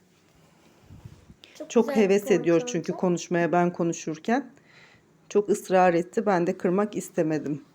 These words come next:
Speaker 2: Şimdi ortasına beyaz peynir koyduktan sonra yarısına gelecek kadar, e,
Speaker 1: Kendiniz
Speaker 2: uçları
Speaker 1: yoğurmaya da
Speaker 2: birleştirdim.
Speaker 1: bilirsiniz.
Speaker 2: Karşı tarafı da tekrardan, e, uçlarını birleştirdim ve böyle üçgen bir şekil almış oldu.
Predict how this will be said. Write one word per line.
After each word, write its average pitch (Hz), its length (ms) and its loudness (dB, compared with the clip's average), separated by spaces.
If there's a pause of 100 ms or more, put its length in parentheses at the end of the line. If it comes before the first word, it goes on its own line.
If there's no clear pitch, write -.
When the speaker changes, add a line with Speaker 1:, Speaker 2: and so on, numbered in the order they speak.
(540)
Speaker 2:
Şimdi 262 460 2
ortasına 240 540 4
beyaz 226 320 2
peynir 214 300 2
koyduktan 220 580 0
sonra 196 300 0
yarısına 208 500 2
gelecek 196 540 2
kadar, 180 420 0 (280)
e, 175 120 -2
Speaker 1:
Kendiniz 170 440 4
Speaker 2:
uçları 190 320 2
Speaker 1:
yoğurmaya 214 200 4
da - 40 -2
Speaker 2:
birleştirdim. 247 540 2 (100)
Speaker 1:
bilirsiniz. 240 240 -8 (760)
Speaker 2:
Karşı 285 400 2
tarafı 220 420 0
da 170 340 4 (120)
tekrardan, 165 880 0 (160)
e, 156 480 0
uçlarını 170 520 -2
birleştirdim 190 640 -2
ve 269 140 -2
böyle 254 440 2 (160)
üçgen 190 500 -2
bir 254 100 0
şekil 233 500 0
almış 160 320 -2
oldu. 170 420 0